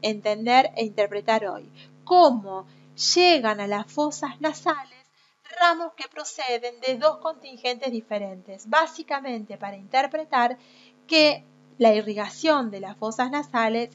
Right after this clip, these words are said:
es de suma importancia. Si nosotros vemos en esta imagen que tenemos aquí, vemos básicamente, muy básicamente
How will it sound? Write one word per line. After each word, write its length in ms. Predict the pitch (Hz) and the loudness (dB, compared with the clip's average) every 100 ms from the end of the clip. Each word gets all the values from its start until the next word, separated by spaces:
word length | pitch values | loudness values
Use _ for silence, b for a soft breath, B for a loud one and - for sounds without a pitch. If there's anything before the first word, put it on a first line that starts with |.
| - | -4
es 120 | 302 | 0
de 120 | 302 | 0
suma 580 | 277 269 269 262 262 254 | -2 -4 -2 -2 -4 -6
importancia. 760 | 220 208 202 196 - - - - - b b b b - | -8 -8 -10 -12 -14 -20 -20 -20 -20 b b b b -10
Si 140 | 233 | -4
nosotros 440 | 254 330 349 339 | -4 -4 -6 -4
vemos 360 | 285 285 285 302 - | -2 -4 -4 -10 -8
en 160 | 208 | -6
esta 280 | 233 247 247 | -4 -4 -4
imagen 480 | 240 240 233 - 190 | -2 -4 -4 -10 -12
que 120 | 196 | -12
tenemos 380 | 190 196 220 247 | -12 -12 -12 -10
aquí, 440 | 302 302 262 247 247 B B B B - | -10 -8 -6 -6 -8 B B B B -12
vemos 600 | - 330 262 220 226 262 - _ - - _ _ - 196 | 0 2 2 0 -6 -8 -16 _ -20 -20 _ _ -20 -4
básicamente, 1500 | 208 240 240 240 - - - 220 247 240 214 208 208 226 233 | 2 4 4 -2 -8 -10 -6 -6 -4 -6 -6 -8 -8 -8 -8
muy 580 | 208 220 254 262 233 | -10 -8 -8 -8 -8
básicamente 880 | 208 214 247 269 277 226 220 233 269 | -10 -12 -12 -12 -12 -14 -12 -12 -12